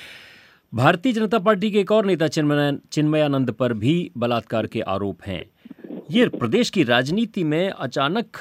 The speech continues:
योगी सरकार के खिलाफ ये जो एक तरह से विपक्ष की आलोचना का दौर शुरू हुआ है, उसका थोड़ा सा अंदाजा बताइए।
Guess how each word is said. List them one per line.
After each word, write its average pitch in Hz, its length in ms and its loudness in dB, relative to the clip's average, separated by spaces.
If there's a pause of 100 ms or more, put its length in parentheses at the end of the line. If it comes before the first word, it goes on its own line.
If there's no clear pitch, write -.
(160)
योगी 170 840 -2
सरकार 143 800 -2 (140)
के 160 140 -2
खिलाफ 123 560 0 (120)
ये 113 520 -4
जो 101 480 -4 (400)
एक 107 240 -2
तरह 110 180 0
से 104 400 -2
विपक्ष - 680 -8 (120)
की 143 200 -6
आलोचना 170 440 2
का 135 120 0
दौर 120 260 4
शुरू 151 240 -2
हुआ 170 220 4
है, 110 240 0 (400)
उसका 185 380 0
थोड़ा 185 260 0
सा 156 460 2
अंदाजा 135 380 4
बताइए। 143 500 0